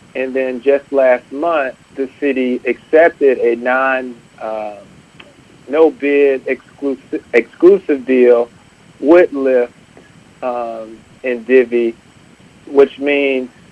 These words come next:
that they would, it would cancel out anybody else who wanted to get in the game. And so one of the things that I do is I, I pay attention to issues of equity and equality across the city. And this one just didn't appear right to me.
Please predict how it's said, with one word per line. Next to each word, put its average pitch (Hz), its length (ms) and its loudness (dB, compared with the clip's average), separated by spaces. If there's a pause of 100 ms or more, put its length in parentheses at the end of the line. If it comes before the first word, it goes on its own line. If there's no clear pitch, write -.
(320)
that 127 260 2
they 143 120 6
would, 131 220 0
it 143 60 0
would 127 180 -2
cancel 156 460 0
out 135 180 4
anybody 131 500 -2
else 123 260 0
who 120 100 -8
wanted 120 400 -10
to 113 60 -12
get 113 240 -4
in 107 120 -12
the 104 60 -12
game. 117 480 -6 (560)
And 135 180 -8
so 131 220 6
one 143 260 2
of 139 60 -2
the 131 80 -2
things 135 260 -4
that 127 140 0
I 156 160 4
do 131 260 -4
is 123 140 -6
I, 147 160 0 (320)
I 139 80 -2
pay 143 220 -4
attention 123 560 -12
to 120 300 -4
issues 123 300 -10
of 120 160 -10
equity 120 440 -2
and 117 100 -8
equality 123 540 0
across 117 400 -2
the 107 80 -20 (100)
city. 139 340 -4 (640)
And 147 120 -8
this 190 220 -2
one 196 200 -6
just 165 220 0
didn't 156 260 -2
appear 143 320 0
right 147 340 2
to 123 60 -8
me. 110 300 -14